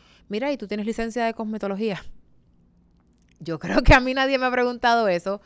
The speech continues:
pero también en mi perfil yo lo tengo puesto como que yo soy licenciada en cosmetología y especialista de rizo. Yo me introduzco de esa manera. Quizás nunca me han preguntado porque lo han visto ahí, pero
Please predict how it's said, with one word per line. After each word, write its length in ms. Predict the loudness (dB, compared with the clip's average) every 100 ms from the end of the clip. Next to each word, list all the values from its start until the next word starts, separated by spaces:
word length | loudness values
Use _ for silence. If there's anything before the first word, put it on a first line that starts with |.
| _ _ _ _
pero 180 | -4 -2
también 320 | -2 -4 -6
en 100 | -6
mi 120 | -6
perfil 640 | -4 -6 -6 -8 -6 -8 -12
yo 180 | -10 -6
lo 120 | -4
tengo 280 | -6 -6 -6
puesto 360 | -6 -8 -8
como 180 | -8 -8
que 140 | -10 -10
yo 80 |
soy 160 | -10 -8
licenciada 640 | -8 -8 -10 -10 -10 -8
en 80 | -8
cosmetología 760 | -10 -10 -10 -10 -10 -8 -8 -6
y 60 |
especialista 560 | -8 -10 -10 -10 -10 -12
de 40 |
rizo. 200 | -12 -10
Yo 160 | -8 -8
me 120 | -8
introduzco 720 | -10 -12 -10 -8 -8 -10 -8 -8
de 60 |
esa 180 | -6 -6
manera. 420 | -6 -4 -4 -6 -10 _ _ _ _ _
Quizás 300 | -6 -4 -4
nunca 280 | -4 -4
me 80 | -4
han 80 | -4
preguntado 540 | -2 -4 -2 -2 0
porque 260 | -2 -6 -4
lo 60 | -4
han 100 | -4
visto 340 | -8 -6 -4
ahí, 360 | -4 -4 -8 -16 _ _ _ _ _ _ _ _ _
pero 380 | 2 2 0